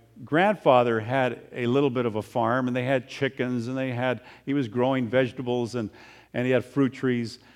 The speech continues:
But we would go in the backyard as kids, and we'd see all the chickens. And we, you ever been into a hen house? And we would go into the hen house, and all the chickens would be up on their,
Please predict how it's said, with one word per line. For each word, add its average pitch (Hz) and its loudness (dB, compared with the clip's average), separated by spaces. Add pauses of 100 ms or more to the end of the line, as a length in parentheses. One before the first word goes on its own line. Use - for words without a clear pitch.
(360)
But 135 8
we 151 6
would 170 4
go 165 4
in 151 2
the 135 0
backyard 151 4
as 120 -2
kids, 147 2
and 139 -4
we'd 135 0
see 160 -2
all 156 4
the 135 -2
chickens. 156 -4
And 131 -2
we, 131 -6
you 139 -10
ever 208 0
been 208 -2
into 147 0
a 110 0
hen 147 -2
house? 143 -2 (400)
And 143 0
we 175 6
would 147 0
go 175 4
into 147 2
the 123 4
hen 170 2
house, 127 2
and 135 -10
all 185 4
the 151 2
chickens 156 -2
would 131 0
be 135 2
up 143 2
on 139 0
their, 131 0